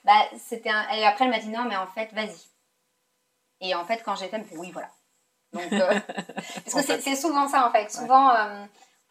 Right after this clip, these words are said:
Speaker 1: premier abord, des fois, les gens, ben, ils pensent qu'il faut vachement driver. Euh, et du coup, moi, je, moi, je, je m'adapte vraiment, en fait. Il y a des gens qui ont besoin de me driver et me dire exactement, « Je veux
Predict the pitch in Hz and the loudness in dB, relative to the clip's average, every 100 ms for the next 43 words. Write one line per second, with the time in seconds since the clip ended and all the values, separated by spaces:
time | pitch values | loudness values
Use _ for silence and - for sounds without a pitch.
0 | 240 240 254 269 285 240 254 240 233 262 | -2 8 8 8 4 8 8 8 4 4
1 | 269 233 220 208 208 - 226 277 294 - | 2 4 4 6 2 -2 -2 0 0 -4
2 | 233 233 202 214 240 226 226 208 214 269 | -10 -4 -2 -2 -4 -2 0 -2 -4 -6
3 | 403 _ _ _ _ _ _ 202 202 196 | -8 _ _ _ _ _ _ 4 6 4
4 | 208 208 202 214 254 226 214 214 208 247 | 2 -8 -8 -6 -2 0 0 -2 2 2
5 | 269 220 214 247 254 233 220 254 277 285 | 2 -2 2 10 10 10 2 0 4 4
6 | - 202 202 202 208 269 269 - 226 214 | 2 -2 -2 -2 0 0 -2 -12 -10 -8
7 | 208 214 247 233 214 208 220 214 240 208 | -8 -4 -4 -4 -8 -8 -8 -6 -8 -10
8 | 190 214 220 214 277 277 247 233 - - | -10 -8 -6 0 0 0 0 0 -2 -8
9 | 320 320 311 | -4 0 0